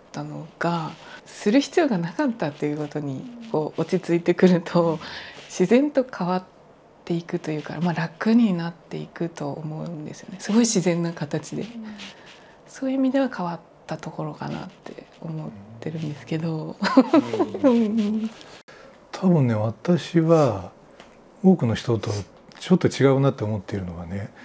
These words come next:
Speaker 3: その、まあ、今のお話にもあったけど、現実的な人生をうまくやっていくために何か一生懸命するっていうことをするより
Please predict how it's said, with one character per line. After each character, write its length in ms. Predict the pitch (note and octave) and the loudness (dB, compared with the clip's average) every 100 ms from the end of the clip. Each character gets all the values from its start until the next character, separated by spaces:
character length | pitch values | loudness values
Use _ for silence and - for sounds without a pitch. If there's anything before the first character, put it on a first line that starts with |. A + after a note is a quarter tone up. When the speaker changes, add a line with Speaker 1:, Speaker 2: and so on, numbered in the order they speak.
| - - | -20 -20
Speaker 3:
そ 180 | - - | -10 -4
の、 760 | G#2+ G2+ G2+ G2+ G2+ G2 G2 G2 | -2 -2 -4 -6 -6 -6 -6 -2
ま 100 | C3 | 2
あ、 20 | |
今 180 | D3 C#3+ | 4 4
の 80 | A2 | 4
お 20 | |
話 220 | A2 G2+ | 0 0
に 60 | A2 | -4
も 100 | G2+ | -6
あ 40 | |
っ 20 | - | -8
た 120 | G2 | -10
け 80 | G2+ | -6
ど、 260 | G#2+ G2 - - - - - - - - - - - - G3 - - - | -6 -8 -12 -16 -18 -20 -20 -20 -20 -20 -20 -20 -20 -6 -6 -6 -14 -2
現 320 | C#3+ F3+ F#3+ | 6 8 8
実 260 | E3+ F3 - | 6 2 4
的 180 | F3 F3 | 4 6
な 120 | F3 | 6
人 240 | F3+ F#3+ | 6 6
生 260 | - A#2+ G#2 | 4 0 0
を 160 | G#2+ | 0
う 80 | G#2+ | 0
ま 160 | B2+ B2+ | 2 2
く 140 | - | 0
や 100 | G2+ | -4
っ 20 | |
て 220 | G2 - A2 | -4 -4 -4
い 60 | |
く 100 | - | -4
た 140 | - A2+ | -2 0
め 160 | A2 | 0
に 340 | G2+ G#2+ G2 F#2 - - - - | 0 -2 -4 -8 -16 -20 -20 -2
何 160 | A#2+ | -2
か 120 | A2 G#2 | 0 -4
一 80 | |
生 200 | - D#3 | 2 4
懸 180 | C#3+ E3 | 6 4
命 200 | B2+ G2+ | 4 -2
す 160 | F2+ B2 | -4 0
る 80 | B2+ | 0
っ 20 | |
て 200 | C3 - | 0 -4
い 80 | G2 | -4
う 60 | F#2+ | -4
こ 140 | G#2+ | -10
と 160 | - G#2+ | -6 -6
を 460 | G#2 A#2+ A2 G2+ - - - - | 0 4 4 2 -10 -20 -20 -20
す 240 | - - D#3+ | -12 0 4
る 180 | F3 F3 | 6 6
よ 160 | F#3 | 6
り 240 | C#3 G2+ | 4 0